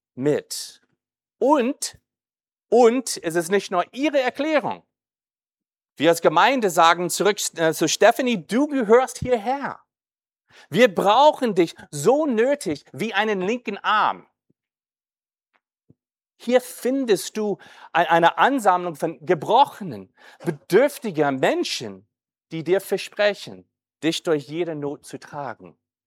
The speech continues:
Das feiern wir heute. Doch Lukas fügt, als, äh, äh, fügt noch ein Detail hinzu. Achte darauf, wer zu diesem Gebetstreffen kam. Es waren elf Jünger zusammen mit den Frauen.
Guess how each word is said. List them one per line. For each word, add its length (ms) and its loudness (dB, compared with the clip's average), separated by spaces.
Das 180 -10
feiern 280 -10
wir 140 -12
heute. 320 -18
Doch 240 4
Lukas 380 -2
fügt, 420 -8
als, 280 0
äh, 120 -8
äh, 480 2
fügt 280 -8
noch 180 2
ein 200 -6
Detail 460 -8
hinzu. 640 -8
Achte 340 0
darauf, 320 4
wer 420 -2
zu 120 -10
diesem 280 -8
Gebetstreffen 720 -2
kam. 480 0
Es 160 -4
waren 220 4
elf 320 0
Jünger 440 0
zusammen 400 0
mit 200 -10
den 120 -10
Frauen. 540 0